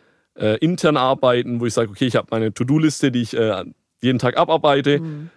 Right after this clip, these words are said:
Speaker 1: wo ich einfach alleine dann im Prinzip an meinem Computer sitz,
Speaker 2: Mhm.
Speaker 1: war für mich einfach nicht so das, wo ich gesagt hab, okay, das, da seh ich mich. Und ich seh mich einfach drin, äh,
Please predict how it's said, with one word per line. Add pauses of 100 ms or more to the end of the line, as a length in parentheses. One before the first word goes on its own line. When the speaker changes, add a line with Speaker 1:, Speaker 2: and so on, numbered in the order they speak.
(340)
Speaker 1:
wo
ich
einfach
alleine
dann
im
Prinzip
an
meinem (240)
Computer
sitz, (160)
Speaker 2:
Mhm. (680)
Speaker 1:
war
für
mich
einfach
nicht
so
das,
wo
ich
gesagt
hab,
okay,
das, (640)
da
seh
ich
mich.
Und
ich
seh
mich
einfach
drin,
äh,